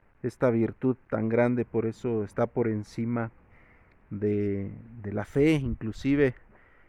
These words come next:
y de todas las otras virtudes. Pero el hermano nos, eh,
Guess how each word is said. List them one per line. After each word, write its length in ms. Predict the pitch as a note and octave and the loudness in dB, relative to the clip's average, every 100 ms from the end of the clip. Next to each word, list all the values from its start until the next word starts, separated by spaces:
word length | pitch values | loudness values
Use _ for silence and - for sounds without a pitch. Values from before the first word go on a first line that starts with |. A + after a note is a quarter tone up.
| _ | _
y 80 | A2+ | -4
de 120 | A2+ | -4
todas 420 | - C#3 C#3+ A#2+ | 2 4 4 2
las 440 | A2 G#2+ - - - _ | -2 -6 -10 -20 -20 _
otras 420 | B2+ B2 C3 G#2 A2 | -6 0 2 0 -2
virtudes. 880 | A2 G#2+ - B2 A2+ G#2+ - - - - - - - - - - - - | -4 -6 -6 -2 -2 -4 -10 -20 -20 -12 -10 -10 -10 -12 -14 -12 -14 -8
Pero 600 | - C3+ C#3 C3+ C#3 C3+ - - - - - - - - | 0 2 4 2 2 -2 -6 -18 -20 -18 -14 -12 -10 -4
el 360 | C3 C3 C#3 | 2 4 4
hermano 840 | C#3 C#3 D#3 E3 D3+ C#3 B2+ B2 A#2+ | 4 4 2 2 2 2 0 -2 -4
nos, 360 | A#2 A#2 - | -6 -6 -8
eh, 280 | - B2+ B2 | -8 -4 -4